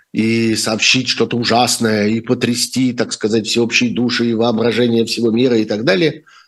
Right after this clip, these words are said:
Как-то выяснилось, что потрясать совершенно нечем. Я вот разговаривал с разными военными специалистами, которые мне говорят, что, конечно,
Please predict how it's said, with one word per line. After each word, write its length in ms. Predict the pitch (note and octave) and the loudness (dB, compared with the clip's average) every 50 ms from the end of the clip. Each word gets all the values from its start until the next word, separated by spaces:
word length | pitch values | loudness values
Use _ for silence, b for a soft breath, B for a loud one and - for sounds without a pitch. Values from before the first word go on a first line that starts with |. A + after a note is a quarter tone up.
| b b b _ _ _ _ _ _ _ _ _ _ _ | b b b _ _ _ _ _ _ _ _ _ _ _
Как-то 320 | - C#3+ - - - C#3+ | 0 0 0 0 -2 -4
выяснилось, 420 | G#2 - E3 F#3+ D3+ - E3+ D3+ - | -2 0 0 0 0 0 0 0 0
что 120 | - C#3 | -2 -4
потрясать 460 | C3+ - - - C3 - - D#3+ D3+ - | -4 -4 -2 -2 0 0 0 0 -2 -2
совершенно 400 | - C3 A#2+ - - C3 B2+ A#2+ | -6 -4 -2 0 0 2 0 0
нечем. 420 | A2 G2 E2+ D2+ - - - F2 | 0 -2 -2 -4 -4 -6 -6 -4
Я 160 | F#2 B2+ C#3+ | 0 0 2
вот 180 | D3+ D3+ C#3+ C#3+ | 2 2 0 0
разговаривал 480 | C3 A#2+ A#2+ C#3 C3+ C3+ A#2+ A2+ G#2+ | 0 0 2 2 2 4 2 2 0
с 100 | G#2 - | -2 -2
разными 360 | A2 A2 G#2+ G2 G#2+ G2+ G#2 G#2 | -2 -2 -2 0 0 0 2 2
военными 380 | G#2+ G#2+ A2 G#2+ G#2 G#2 G2+ G2+ | 2 2 2 2 0 0 0 -2
специалистами, 640 | - - F#2+ - A#2+ C#3+ G3+ G3 - - C3+ A2 | -4 -6 -2 0 0 2 2 0 0 -2 -2 -2
которые 360 | - - G#2+ - D3+ C3 B2 A2+ | -2 -2 -2 0 0 0 0 0
мне 140 | A2+ A#2 | 0 0
говорят, 280 | A2 A2 A2 A#2+ E3 F3 | 2 2 2 2 0 0
что, 160 | E3+ - A#2 A2+ | -2 -4 -6 -4
конечно, 560 | - A2 G#2+ C3 C#3 B2+ - B2+ A2+ - | -2 0 2 2 0 0 0 0 -2 -2